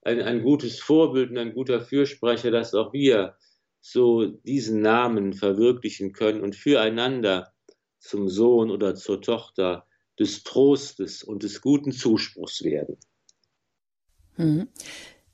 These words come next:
Speaker 2: Ja, da, wo er auftaucht und zum ersten Mal, äh, beschrieben wird in der Apostelgeschichte, da ist es ja noch so,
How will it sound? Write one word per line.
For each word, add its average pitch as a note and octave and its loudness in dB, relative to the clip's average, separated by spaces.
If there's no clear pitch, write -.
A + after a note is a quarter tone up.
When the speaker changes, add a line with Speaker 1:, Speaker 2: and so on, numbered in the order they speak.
Speaker 2:
Ja, F3+ -2
da, D#3+ -4
wo D#3 -4
er D3 -6
auftaucht B3+ -6
und G#3 -2
zum F#3 0
ersten F3 -2
Mal, E3+ -6
äh, - -6
beschrieben G#3+ 0
wird B3 0
in G#3+ 0
der G3+ 0
Apostelgeschichte, G#3+ -4
da F#3 -2
ist G#3+ -4
es A3 -4
ja G#3 -2
noch G3+ -2
so, G3+ 0